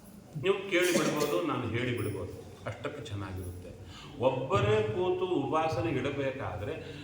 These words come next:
ನಮ್ಮ ಮನಸ್ಸಿಗೆ ಸಾಕ್ಷಿಗ್ರಹೀತ ಆಗಬೇಕು. ಅದಕ್ಕಾಗಿ ಅವರೆಲ್ಲ ಪ್ರಾರ್ಥನೆ ಮಾಡಿಕೊಂಡಾಗ ಅವರ ಅನುಗ್ರಹ ಮಾಡಿದ್ರು. ಅಲ್ಲೇನು ಪಕ್ಕದಲ್ಲಿ ಭೂತರಾಜರು ಅಂತ ಇದ್ದಾರಲ್ಲ, ಅವರ ಅನುಭವವೂ ನಂಗಾಯಿತು.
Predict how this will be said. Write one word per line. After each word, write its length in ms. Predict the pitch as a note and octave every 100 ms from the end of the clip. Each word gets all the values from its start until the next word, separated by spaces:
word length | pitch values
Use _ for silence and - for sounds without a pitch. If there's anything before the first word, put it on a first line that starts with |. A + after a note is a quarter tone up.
| -
ನಮ್ಮ 160 | B2 B2+ A#2
ಮನಸ್ಸಿಗೆ 460 | A2+ B2 - A2+ G#2
ಸಾಕ್ಷಿಗ್ರಹೀತ 960 | - C3 - - C#3 A#2+ G#2+ G#2 F2+
ಆಗಬೇಕು. 640 | G2+ F2+ F#2+ G#2+ G#2 G2+ - - - - -
ಅದಕ್ಕಾಗಿ 720 | - A#2+ - A#2 A#2 B2+ D#3+ F#3+
ಅವರೆಲ್ಲ 340 | C#3+ C3 C3+
ಪ್ರಾರ್ಥನೆ 520 | - A2+ G#2 G#2+ C3+
ಮಾಡಿಕೊಂಡಾಗ 760 | C3+ A2+ A2 G#2+ G#2 F#2+ G2 A#2 - - - -
ಅವರ 160 | G#2 G#2
ಅನುಗ್ರಹ 360 | A#2+ B2+ B2 A#2
ಮಾಡಿದ್ರು. 520 | A2 A#2 C#3+ B2+ - - - -
ಅಲ್ಲೇನು 420 | A#2 C#3+ D3 F#3+ F#4
ಪಕ್ಕದಲ್ಲಿ 600 | D#3 - - F#3 F3+ E3+
ಭೂತರಾಜರು 640 | C#3+ F3 F3 E3+ E3+ F#3 G3
ಅಂತ 160 | F#3+
ಇದ್ದಾರಲ್ಲ, 480 | E3+ C#3+ C#3+ A#2+ B2+ D3 - -
ಅವರ 220 | F2 A#2 C3+
ಅನುಭವವೂ 600 | C#3 C3+ C#3 C#3+ C#3 F3+
ನಂಗಾಯಿತು. 520 | D#3+ B2 G2 - -